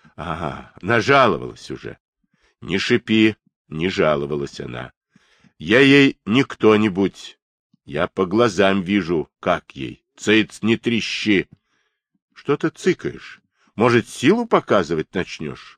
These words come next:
Плевал я». «Плюй, а слово помни,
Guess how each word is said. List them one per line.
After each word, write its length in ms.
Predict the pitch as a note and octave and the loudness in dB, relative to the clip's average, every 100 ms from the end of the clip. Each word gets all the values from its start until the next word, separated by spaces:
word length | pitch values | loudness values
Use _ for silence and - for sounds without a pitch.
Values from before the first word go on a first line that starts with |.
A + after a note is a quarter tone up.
| - | -2
Плевал 460 | E3+ G3+ C3+ F3 | 0 2 4 4
я». 300 | F3 C#3 D2+ _ _ _ _ _ _ - | 2 0 -2 _ _ _ _ _ _ -4
«Плюй, 560 | F#2 A2 C3+ C#3 A#2 _ _ _ - | 2 6 6 6 0 _ _ _ -6
а 140 | F#2 | -6
слово 460 | - - F2+ B2 C#3 | -6 -6 -2 0 -2
помни, 540 | - F#2+ G#2+ A2+ E2 | 0 0 0 -2 -4